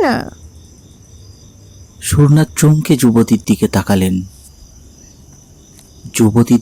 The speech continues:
Speaker 2: দৃষ্টিতে দুরন্ত আহ্বান, আরও কত রহস্যময় ইঙ্গিত। সুরনাথের বুকের মধ্যে রক্ত তোলপাড় করে উঠল।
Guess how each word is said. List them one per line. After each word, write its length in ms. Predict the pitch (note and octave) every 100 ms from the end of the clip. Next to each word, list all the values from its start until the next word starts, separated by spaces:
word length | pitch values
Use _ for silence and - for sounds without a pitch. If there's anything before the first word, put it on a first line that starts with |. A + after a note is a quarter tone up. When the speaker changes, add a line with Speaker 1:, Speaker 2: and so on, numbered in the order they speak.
| -
Speaker 2:
দৃষ্টিতে 480 | G#2+ - A#2+ A2 A2
দুরন্ত 520 | G#2 G2 G#2+ G#2 A2
আহ্বান, 720 | G#2+ F#2 G2 F#2 F#2+ G2 G2+ - _ - _ _ - _ _ - _ _ -
আরও 340 | A2 A2 A2+
কত 340 | G#2+ A2 G#2 A2+
রহস্যময় 840 | G#2 G#2 G2+ G2 - G#2 G2 G2
ইঙ্গিত। 460 | F#2+ F#2+ F#2 G2 F#2 - - - _ - - _ _ - - - _ _ _ _ _ _ _ - - -
সুরনাথের 680 | - C#3+ C#3 C#3 C#3 C3+
বুকের 400 | A#2 A2 - C#3+
মধ্যে 340 | C3+ C3+ - B2
রক্ত 340 | A2+ A2+ -
তোলপাড় 560 | A2+ A2+ A2 - A2 G2
করে 240 | G#2+ G#2
উঠল। 420 | G2 - F#2+ F#2